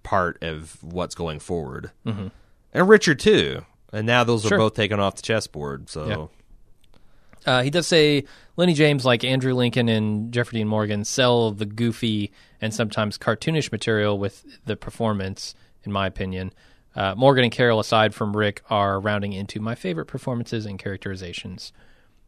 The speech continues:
Speaker 2: Yeah, I mean, you know, th-, they've kind of always been my favorites.
Speaker 1: Mm-hmm.
Speaker 2: Um, a-, along with, you know, just the,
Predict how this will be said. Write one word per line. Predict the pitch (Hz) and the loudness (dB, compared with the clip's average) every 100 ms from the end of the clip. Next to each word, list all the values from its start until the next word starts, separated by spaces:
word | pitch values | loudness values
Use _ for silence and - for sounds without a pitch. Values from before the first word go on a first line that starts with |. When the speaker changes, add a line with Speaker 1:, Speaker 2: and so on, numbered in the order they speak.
| _ - | _ -2
Speaker 2:
Yeah, | 113 92 - | 0 0 -4
I | - | -4
mean, | 113 110 101 104 _ _ _ _ _ _ _ | 0 0 -2 -6 _ _ _ _ _ _ _
you | 110 | -6
know, | 98 90 - | -6 -8 -6
th-, | 131 - | -6 -2
they've | 131 143 131 | 2 2 2
kind | - 127 | -2 0
of | 123 | 0
always | 104 110 98 | 0 0 -2
been | 101 92 92 95 - _ _ _ _ _ _ _ _ | -6 -8 -8 -12 -18 _ _ _ _ _ _ _ _
my | 120 104 | -8 -8
favorites. | - 92 87 92 - - - | -6 -8 -8 -10 -10 -16 -16
Speaker 1:
Mm-hmm. | 90 85 76 73 - | -12 -10 -12 -14 -12
Speaker 2:
Um, | 98 92 92 90 _ _ _ _ _ _ _ _ _ _ _ _ _ _ _ _ _ - | -10 -8 -10 -14 _ _ _ _ _ _ _ _ _ _ _ _ _ _ _ _ _ -2
a-, | 156 175 | 0 4
along | 151 127 | 4 4
with, | 107 - | 2 0
you | |
know, | 98 92 | -2 -2
just | 101 - | -6 -6
the, | - 90 | -6 -6